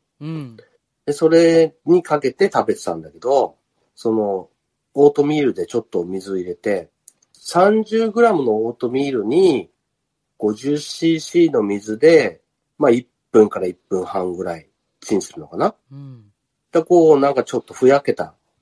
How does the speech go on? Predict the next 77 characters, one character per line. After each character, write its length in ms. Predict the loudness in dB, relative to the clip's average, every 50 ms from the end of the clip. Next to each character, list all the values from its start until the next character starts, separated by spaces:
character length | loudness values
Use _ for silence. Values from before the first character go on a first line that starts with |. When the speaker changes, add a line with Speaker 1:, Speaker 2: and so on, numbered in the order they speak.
| _ _ _
Speaker 2:
あ 80 | _ -12
っ 40 | -10
た 100 | -6 -6
か 100 | -6 -4
い 20 |
感 160 | -4 -6 -8
じ 140 | -6 -8 -8
に 60 | -8 -6
な 100 | -8 -8
る 100 | -10 -14
か 140 | _ -8
ら、 300 | -4 -2 0 0 -2 -4 -10
Speaker 1:
は 240 | -14 -14 -14 -14 -14
い。 160 | -16 -18 -20 _ _ _ _ _
Speaker 2:
そ 100 | -4 -2
れ 60 | -2
に 80 | -4
カ 160 | -2 -2 -2 0
レ 160 | 0 0 0
ー 20 |
を 40 | -2
食 240 | -2 -4 -6 -6 -6
べ 60 | -8
て 80 | -14 -16
か 180 | _ -18 -18 -12
け 160 | -10 -10 -10
る 160 | -8 -12 -12
み 60 | -14
た 140 | _ -20 -20
い 20 |
な 60 | -20 _
感 240 | -14 -12 -12 -12 -12
じ 160 | -16 -10 -2
で 320 | -2 -2 -2 -2 -6 _ _ _ _ _ _ -16
過 200 | -16 -10 -10 -8
ご 180 | -6 -4 -6 -6
し 80 | -6
て 100 | -10 -10
た 140 | -12 -12 -12
り、 380 | -8 -8 -6 -6 -6 -8 -10 _ _ _ _ _ _ _ _ _ _ _
ま 180 | 0 2 2 2
あ、 40 |
な 120 | 2 2 2
ん 40 | 2
か 120 | 0 -2
時 140 | -2 -8 -2
間 280 | 0 0 0 2 2
が 260 | 2 2 2 2 0 -2 -4
あ 60 | -4
っ 120 | -4 -2
た 120 | _ -2 -2
り、 280 | -2 -4 -8 -10 -16 _ _
気 120 | _ -4 -2
持 120 | -2 -2 -2
ち 120 | -2 -2
に 100 | 0 0
余 160 | 0 0 0
裕 140 | 0 -2 0
が 100 | 0 0
あ 40 | -2
る 80 | -2
と 120 | -4 -6 -6
き 140 | -4 -2 0
は、 340 | 2 2 2 0 -2 -2 _ _ _ _ _ _
オ 160 | 0 0 0 2
ー 20 |
ト 120 | 2 0
ミ 100 | 0 0
ー 80 | 0 0
ル 100 | 0 0
の 100 | 0 -4
粉 160 | -4 -2 0
を 220 | 2 4 2 2 2
使 180 | 0 -6 -8 -8
っ 40 |
て 120 | -8 -8 -10
パ 160 | -4 -2